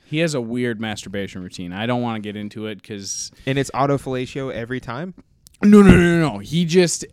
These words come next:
Speaker 1: I remem-, I don't even know if he does, but I know that he explained how to do it on their show.
Speaker 2: Okay, so they
Speaker 1: Listeners, this is a call to arms. I want you to go on YouTube. For listeners that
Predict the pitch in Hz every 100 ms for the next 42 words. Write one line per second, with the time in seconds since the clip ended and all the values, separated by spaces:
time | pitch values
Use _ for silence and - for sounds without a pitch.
0 | - - 139 139 143 151 151 131 170 226
1 | 185 147 131 127 120 113 107 98 127 127
2 | 139 143 143 131 110 147 143 127 - 127
3 | 123 120 120 117 120 120 113 107 104 110
4 | - 104 - _ _ - 135 135 120 175
5 | 208 165 240 269 269 - - 160 185 180
6 | 175 - 170 156 147 110 120 95 87 -
7 | - - - - 165 208 233 220 220 -
8 | 139 127 95 - - - - _ _ _
9 | _ _ _ _ _ _ 151 139 160 196
10 | 190 165 131 120 - 80 60 - - -
11 | - - _ _ _ _ _ _ _ _
12 | _ _ _ _ _ _ _ _ _ _
13 | _ - - 180 196 165 151 120 113 101
14 | 107 101